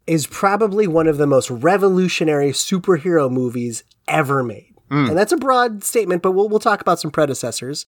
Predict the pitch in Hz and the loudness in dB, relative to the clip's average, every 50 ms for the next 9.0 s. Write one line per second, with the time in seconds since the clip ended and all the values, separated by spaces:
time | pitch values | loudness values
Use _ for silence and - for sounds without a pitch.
0 | _ _ 240 226 - - 226 214 214 226 - - - - - - _ _ - 175 | _ _ -8 -4 -2 0 2 2 0 0 -2 -6 -6 -8 -10 -16 _ _ -4 -2
1 | 170 - - 214 214 202 180 185 160 147 156 196 240 277 240 - - - - - | -2 0 0 2 2 2 2 2 2 2 2 0 0 0 0 -2 -4 -4 -4 -8
2 | - - _ _ _ 139 170 185 170 151 135 131 135 147 165 208 - - - - | -20 -20 _ _ _ -2 0 2 2 2 0 2 2 2 2 2 -2 -10 -2 0
3 | 180 180 190 180 196 202 175 143 143 151 160 160 170 175 180 208 233 220 - - | 0 2 2 2 2 0 0 -2 -2 0 2 2 2 2 0 -2 -6 -8 -10 -6
4 | - 160 147 139 - - - - 147 143 143 151 165 175 208 - _ 196 202 208 | -4 -4 -2 0 -2 -2 0 0 0 2 2 2 2 0 0 0 _ -2 0 0
5 | 233 214 214 190 180 175 170 - - 165 165 151 135 117 110 123 _ - 170 165 | 0 -2 0 0 0 0 -2 -2 -2 0 0 0 0 -4 -10 -12 _ 0 0 2
6 | 170 180 - - - - - - - _ _ _ _ _ 147 135 151 139 143 151 | 2 0 -4 -8 -16 -20 -20 -20 -20 _ _ _ _ _ -6 -4 -2 2 2 4
7 | 151 156 147 - - - - - - - - - - - _ - 123 - 139 123 | 4 2 0 -4 -8 -10 -12 -14 -16 -20 -20 -20 -20 -20 _ -4 -2 0 0 0
8 | 113 117 131 143 151 156 160 165 160 160 143 151 151 151 147 143 135 135 127 | -2 -2 -2 0 0 2 2 2 2 0 0 0 0 2 0 0 -2 -4 -8